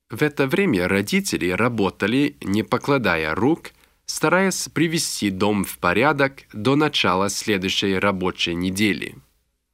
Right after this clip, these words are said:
Их раздражало необыкновенно безобразное поведение сыновей,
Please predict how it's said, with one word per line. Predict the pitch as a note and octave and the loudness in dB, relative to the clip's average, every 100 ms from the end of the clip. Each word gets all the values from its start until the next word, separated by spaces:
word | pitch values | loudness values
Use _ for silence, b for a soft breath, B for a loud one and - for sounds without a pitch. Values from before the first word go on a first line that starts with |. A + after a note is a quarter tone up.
| _ _ | _ _
Их | A2+ B2 - | -4 -4 -2
раздражало | G#2+ G#2+ G2 C3+ C3 F3+ C3+ F#2 | 0 0 2 2 2 2 2 2
необыкновенно | G2 G#2 G2+ G#2 A2 G#2 A#2 B2+ A#2 G2+ | 0 0 0 0 0 0 2 0 0 -2
безобразное | F#2+ A2 G#2+ B2 A#2 C3+ G#2 G2+ F2 F2+ | -2 -2 0 0 2 2 2 -2 -2 -2
поведение | G#2 G2 G2+ G2 F#2 F#2+ | -2 -2 -2 0 0 -2
сыновей, | - A#2 G#2+ G2+ F2+ A#1+ - | -2 0 2 0 -2 -6 -10